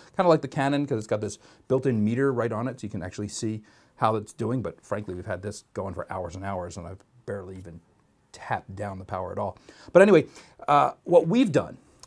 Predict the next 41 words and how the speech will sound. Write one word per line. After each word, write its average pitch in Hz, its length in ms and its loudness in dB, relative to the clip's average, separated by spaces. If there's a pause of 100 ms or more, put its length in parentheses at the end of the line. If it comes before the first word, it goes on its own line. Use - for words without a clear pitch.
(120)
is 131 200 2
we've 143 140 0
taken 147 280 0
that 147 240 0
battery 139 300 0
plate, 92 240 -10
and - 80 -4
I'll - 80 -6
just 98 220 -10 (360)
put - 120 -8
that 87 140 -10
down - 180 -12
for - 100 -12
a - 40 -12
sec, 165 220 -2 (440)
and 117 200 -2
not 156 160 4
only 147 220 4
are 120 40 0
we 113 140 -4
powering 107 580 -2
the 110 80 -6
monitor, 139 480 0 (320)
but - 140 -6
we've 113 320 -6 (340)
modified 101 640 0
it 120 120 -6
to - 220 -8
also - 300 -6
power 82 400 -10 (100)
the 139 120 -2
Bolt. - 360 0 (280)
And 101 140 -6
so 101 300 0 (380)
that 143 360 0
from 131 140 -4
Able 113 260 -4
Cine 139 360 -4 (500)
gives 80 240 -10
you 113 140 -2
this. - 480 2